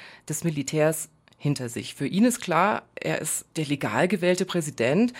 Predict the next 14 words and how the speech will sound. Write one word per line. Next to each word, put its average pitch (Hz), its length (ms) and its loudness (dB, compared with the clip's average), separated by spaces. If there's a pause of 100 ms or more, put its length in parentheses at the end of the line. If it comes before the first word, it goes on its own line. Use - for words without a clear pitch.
(400)
auch 196 240 4
wenn 202 100 2
seine 175 260 2
Wiederwahl 170 400 2
im 151 220 2
Mai 143 280 0
zweitausendachtzehn 156 880 -4
damals 156 360 2
ja 151 120 -2
schon 151 320 -4 (160)
international 156 640 0
hoch 165 160 0
umstritten 165 520 -4
war. 180 220 -2